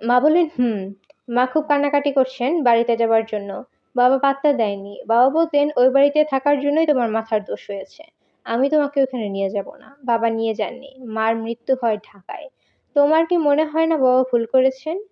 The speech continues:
না, মনে হয় না। বাবা যুক্তিবাদী মানুষ ছিলেন। মার মনের ভ্রান্তিকে তিনি আমলে নেননি। তুমি নিশ্চয়ই মনে করো না আয়নাঘরে একজন মৃত মানুষ বাস করে?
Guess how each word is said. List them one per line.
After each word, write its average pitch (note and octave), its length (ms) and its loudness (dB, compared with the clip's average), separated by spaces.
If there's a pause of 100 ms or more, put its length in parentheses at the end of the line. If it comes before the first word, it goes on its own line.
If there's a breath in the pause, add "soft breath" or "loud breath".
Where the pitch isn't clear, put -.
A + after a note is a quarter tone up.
(280)
না, A3+ 200 -2
মনে G#3+ 240 -4
হয় G#3 240 -8
না। F#3+ 120 -14 (200)
বাবা A3+ 300 0
যুক্তিবাদী B3+ 580 0
মানুষ G#3+ 320 -6
ছিলেন। F#3 280 -8 (360)
মার A#3 240 0
মনের B3 400 0
ভ্রান্তিকে A3+ 680 -4
তিনি B3 300 -2 (160)
আমলে A#3 400 -2
নেননি। G#3+ 380 -10 (420)
তুমি C#4+ 280 2
নিশ্চয়ই C#4+ 480 -2
মনে C#4 300 0
করো D4+ 260 2
না D4 100 -2
আয়নাঘরে B3+ 600 -2
একজন A3+ 360 -4
মৃত G#3+ 240 -4
মানুষ B3 400 -2
বাস G#3 220 -4
করে? B3 260 0